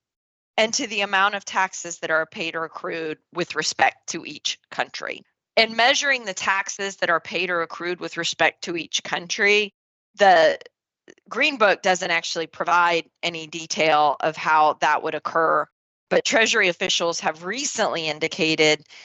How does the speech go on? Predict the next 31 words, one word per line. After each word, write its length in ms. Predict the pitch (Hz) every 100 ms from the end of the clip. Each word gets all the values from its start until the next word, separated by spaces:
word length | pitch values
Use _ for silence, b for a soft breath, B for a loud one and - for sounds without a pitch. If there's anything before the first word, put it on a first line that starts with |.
| B 170
that 320 | 185 180 175
that 300 | 190 226 -
measure 640 | 180 170 165 170 160 156 - -
would 220 | 180 165
turn 260 | - 180 165
on 180 | 151 170
U 140 | 170
S 180 | 139 -
tax 280 | 113 - -
concepts. 760 | 76 - - - - - - _ _ _ _ _ _
So 240 | - 202 180
it 160 | 170
seems 380 | - 202 185 185
likely 540 | 196 196 - 196 180
the 140 | 175 175
numerator 720 | 180 202 196 180 170 165 156
of 220 | - 160
the 360 | 160 156 151 -
effective 420 | 160 - 156 180 170
tax 320 | 190 151 -
rate 180 | 160 -
calculation 760 | 170 - 160 165 - 160 156
would 120 | 160 151
include, 680 | 151 - 175 170 170 160 _ _ -
for 140 | 165
example, 540 | 156 190 160 156 160 156
local 260 | 165 165
country 640 | - 170 160 - 160 156 160 b b b -
net 260 | 190 185 180
basis 560 | 175 170 - 160 -
taxes 800 | - 170 143 - 165 156 156 165